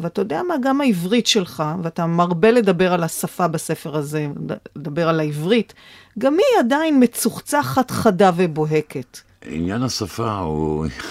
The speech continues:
Speaker 2: <laughs> קודם כל אצלי זו איננה בחירה, אלא גורל. זאת אומרת, זה מה שקורה לאדם כאשר הוא ילד והוא גדל בבית של, אה, מורה לעברית. ואצלנו בבית מאוד, אה, הקפידו.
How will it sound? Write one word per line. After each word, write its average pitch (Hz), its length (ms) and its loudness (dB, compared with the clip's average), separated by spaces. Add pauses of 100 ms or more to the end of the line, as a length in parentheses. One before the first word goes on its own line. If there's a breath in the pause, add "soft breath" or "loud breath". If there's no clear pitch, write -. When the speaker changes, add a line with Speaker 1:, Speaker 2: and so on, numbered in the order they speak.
(140 loud breath)
Speaker 2:
<laughs> - 500 -18
קודם 113 180 0
כל 107 180 2
אצלי 98 720 2
זו 76 960 -2 (180)
איננה 82 320 -4
בחירה, 82 840 -2 (120)
אלא 76 240 -4
גורל. 71 460 0 (400 soft breath)
זאת 71 200 -8
אומרת, 85 220 -2
זה 80 100 0
מה 90 120 -2
שקורה 87 340 -2
לאדם 85 640 -2 (300)
כאשר 69 280 -8
הוא 71 140 -2
ילד 95 400 -2
והוא 73 180 -4
גדל 76 340 0
בבית 80 640 -4
של, 69 680 -4
אה, 65 400 -4 (540)
מורה 67 280 -4
לעברית. 67 680 -6 (120)
ואצלנו 73 840 -2
בבית 117 420 0
מאוד, 78 440 -2
אה, 80 200 0
הקפידו. 78 540 -2